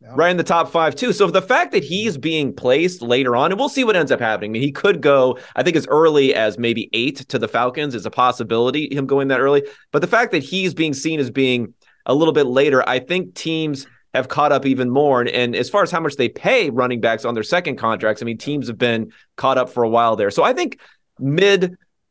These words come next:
Speaker 2: to late half of the first round, I think, is where he's gonna go. And as far as where I would value him, I mean, I've done some work trying to figure out value on there. I think, you know, if you, if you, if you draft him at the very end of the first round, I would not be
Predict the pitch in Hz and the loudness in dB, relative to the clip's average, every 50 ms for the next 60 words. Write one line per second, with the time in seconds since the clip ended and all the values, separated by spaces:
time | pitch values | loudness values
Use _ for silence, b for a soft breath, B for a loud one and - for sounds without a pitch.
0 | _ _ _ _ - - 151 143 139 156 165 160 156 151 147 143 135 135 123 131 | _ _ _ _ -6 -4 0 2 2 2 2 2 0 0 0 -2 -2 -4 -4 -2
1 | - 143 139 135 131 - 127 127 123 120 120 120 117 113 - 104 113 - 135 123 | 0 2 2 2 2 0 -2 0 0 0 0 0 0 0 0 -2 -2 -2 -2 -2
2 | 131 107 104 123 123 123 120 104 127 113 110 92 117 113 113 117 117 110 - - | -2 -2 0 2 2 2 2 0 -4 -4 -2 0 0 0 2 0 -2 -2 0 2
3 | 156 151 143 131 110 110 131 123 - - 120 131 147 165 180 165 170 180 151 135 | 4 4 4 2 2 0 0 2 2 2 2 2 2 0 0 0 -2 -2 0 0
4 | 160 160 165 175 180 180 180 175 180 175 175 180 170 - - - _ _ _ _ | 0 2 2 0 0 0 0 0 2 0 0 0 -2 -6 -10 -14 _ _ _ _
5 | _ _ _ _ - - 147 127 123 123 139 143 143 143 - 147 135 120 135 135 | _ _ _ _ -8 -4 -2 -2 0 2 0 0 0 -2 -4 -2 0 2 4 4
6 | 135 135 - - 139 131 127 123 120 - 139 123 123 120 117 113 113 110 - 113 | 2 0 -2 -2 -2 -2 -2 -2 -2 -2 0 0 2 2 2 2 2 0 -2 -4
7 | 104 120 113 117 123 127 127 123 120 120 120 123 123 120 117 B B B B B | -2 0 0 0 0 0 0 0 0 2 2 0 0 -2 -2 B B B B B
8 | _ - 147 175 180 185 - 202 214 214 208 202 208 - - _ _ _ _ _ | _ -2 -2 -2 -2 -2 0 2 2 2 2 0 -4 -10 -16 _ _ _ _ _
9 | _ _ _ _ _ _ _ _ - 143 147 147 143 139 135 139 - - - - | _ _ _ _ _ _ _ _ -2 0 2 4 4 2 0 -2 -8 -14 -20 -16
10 | _ - 143 - 131 139 135 127 - - 131 131 139 135 131 - - 143 143 139 | _ -12 -10 -4 -2 -2 -2 -2 -2 -4 -2 0 0 0 0 -2 -4 -6 -2 0
11 | 165 190 208 214 208 185 156 - 131 110 123 202 233 175 190 190 196 202 202 185 | 0 2 2 0 -2 -2 -2 -4 -2 0 2 4 4 4 4 2 2 2 2 0
12 | 196 - - 208 208 208 208 208 214 214 214 220 226 220 185 - - 135 127 117 | 0 0 2 2 2 2 2 2 2 4 4 4 2 2 0 0 -2 -2 -2 -2
13 | 127 131 135 139 135 139 131 135 135 131 127 120 120 | -2 -2 0 0 0 0 -2 -2 -2 0 0 -2 -4